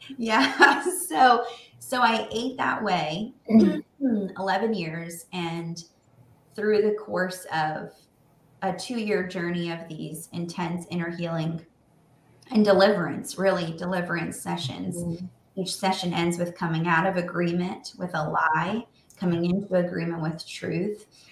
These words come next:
Speaker 2: Mm-hmm.
Speaker 1: disavowing an inner vow that you once made, going all the way back to womb trauma. I mean, just the depth of the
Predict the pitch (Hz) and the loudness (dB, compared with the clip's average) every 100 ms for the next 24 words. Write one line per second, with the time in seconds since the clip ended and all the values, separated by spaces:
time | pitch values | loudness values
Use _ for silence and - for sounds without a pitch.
0 | - 165 180 196 190 - - - 165 151 | -16 -4 4 4 4 -2 -6 0 2 4
1 | 185 196 208 185 - 170 175 175 170 165 | 2 2 0 0 -2 0 0 0 2 6
2 | 165 190 185 - 165 156 156 165 - - | 6 6 2 0 -2 -2 -2 -4 -10 -6
3 | 180 175 170 - 175 156 151 185 226 - | 0 2 2 -2 -2 0 0 -2 -4 -8
4 | _ _ _ - 165 165 165 185 208 220 | _ _ _ -2 0 4 6 6 6 4
5 | 220 196 185 214 - - 175 156 160 202 | 6 6 4 2 -6 -4 -2 0 0 2
6 | 226 - 208 190 196 208 214 214 185 175 | 2 2 2 4 4 4 4 4 2 0
7 | 170 170 180 190 185 - 175 175 170 170 | -2 -2 0 2 0 -4 -4 -2 -2 -4
8 | - 175 - 165 165 | 0 0 2 -4 -6